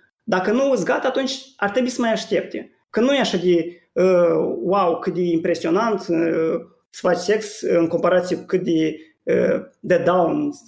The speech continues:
de downgrade sau cum, de, de downs, de, um, adică cum, minusurile, da? Adică care pot ieși din, într-un sex de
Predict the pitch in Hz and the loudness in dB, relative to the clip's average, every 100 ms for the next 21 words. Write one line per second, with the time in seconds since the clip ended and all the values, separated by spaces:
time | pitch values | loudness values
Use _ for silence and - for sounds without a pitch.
0 | _ 233 - 175 175 180 190 165 165 147 | _ -4 -2 -2 0 0 2 2 0 -2
1 | - - 160 - - 156 151 - _ _ | -4 -6 -6 -6 -4 -4 -4 -6 _ _
2 | - 165 180 160 - - 156 165 - - | -4 0 2 2 -2 -2 0 0 0 -2
3 | - - - 170 160 170 _ _ _ _ | -4 -8 -6 -4 -4 -8 _ _ _ _
4 | _ _ 147 - - 160 175 226 196 - | _ _ -10 -6 -4 0 2 2 2 0
5 | 156 139 156 180 226 - - 170 - 156 | -4 -2 -2 -2 -2 -4 -6 -6 -4 -4
6 | 156 175 170 151 160 - - - _ - | -2 -2 -2 -4 -6 -4 -6 -8 _ -2
7 | 156 - 160 - - - - - 214 240 | -2 -2 -2 -2 -4 -6 -12 -8 -8 -8